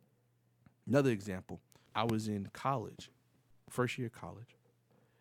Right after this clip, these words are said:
and me and my boy was at a party, right? A fraternity party, right?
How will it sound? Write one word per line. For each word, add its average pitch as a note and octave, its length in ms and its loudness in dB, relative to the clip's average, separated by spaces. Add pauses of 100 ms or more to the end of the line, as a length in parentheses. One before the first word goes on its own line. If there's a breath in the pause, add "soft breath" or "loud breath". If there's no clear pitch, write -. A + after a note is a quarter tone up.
(500 soft breath)
and G2 260 2
me G#2+ 120 4
and G#2 100 4
my G#2 60 4
boy G2 340 2
was F2+ 200 -4
at F2 140 -6
a E2+ 60 -10
party, E2+ 400 -4
right? F#2 260 -10 (200)
A G2 160 -6
fraternity C3+ 420 0
party, - 340 -12
right? - 220 -12